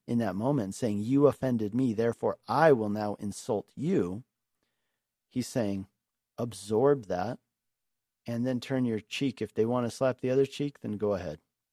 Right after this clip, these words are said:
You know, in other words, um, don't be petty is what Jesus is saying. You know, and, and just like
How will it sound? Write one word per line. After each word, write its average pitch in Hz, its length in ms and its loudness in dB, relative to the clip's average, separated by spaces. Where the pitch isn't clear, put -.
You 107 100 -6
know, 113 180 -2
in 135 160 -4
other 139 180 4
words, 123 360 0
um, 117 460 -4
don't 135 200 2
be 135 120 0
petty 104 460 -2
is 110 160 -6
what 107 140 0
Jesus 104 360 -2
is 101 100 -10
saying. 95 380 -6
You 117 100 -2
know, 127 200 2
and, 123 200 0
and 120 140 -4
just 117 260 0
like 123 360 0